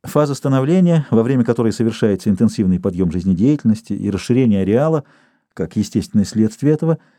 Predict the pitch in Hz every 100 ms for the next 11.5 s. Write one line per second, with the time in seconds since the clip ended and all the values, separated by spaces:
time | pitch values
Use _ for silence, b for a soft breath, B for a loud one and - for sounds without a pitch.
0 | _ _ _ - 131 220 233 226 190 180
1 | 156 208 185 165 156 175 175 160 143 143
2 | 135 127 208 196 175 156 165 185 185 170
3 | - 147 160 120 95 - - _ _ _
4 | 127 156 147 170 185 175 151 147 151 151
5 | 175 - 147 - 175 180 - 151 165 165
6 | 160 - 127 160 - _ _ _ _ _
7 | _ _ _ _ _ _ 101 101 139 147
8 | 160 170 185 202 190 190 196 196 196 175
9 | - _ _ 82 90 202 220 - - _
10 | _ _ - 139 180 170 147 - 120 113
11 | 95 85 80 71